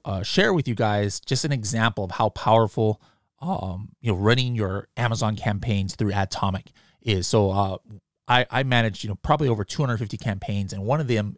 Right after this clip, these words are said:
you know, you've seen me talk about this case study account that I've been doing, uh, for hemp cream, this hemp cream product. And, and one of the things that we can do in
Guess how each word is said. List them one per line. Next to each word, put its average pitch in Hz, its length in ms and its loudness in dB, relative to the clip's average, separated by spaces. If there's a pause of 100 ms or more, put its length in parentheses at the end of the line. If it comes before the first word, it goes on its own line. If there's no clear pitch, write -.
you 104 120 -6
know, 92 40 -2
you've 104 180 0
seen 123 160 0
me 113 80 2
talk 110 280 0
about 101 180 -6
this - 160 -6
case - 260 -2
study 101 280 -2
account 98 320 -4
that 101 80 -2
I've 98 100 -2
been 95 120 -6
doing, 95 300 -2 (400)
uh, 90 220 0
for 92 220 0
hemp 160 260 2
cream, 92 220 -4
this 95 160 -6
hemp 123 220 -2
cream 104 220 0
product. - 380 -6 (480)
And, 117 560 4 (380)
and 117 220 2
one 196 180 4
of 254 80 -2
the 165 100 4
things 135 340 2
that 113 100 2
we 117 120 0
can 107 220 0
do 104 360 4 (300)
in 139 400 4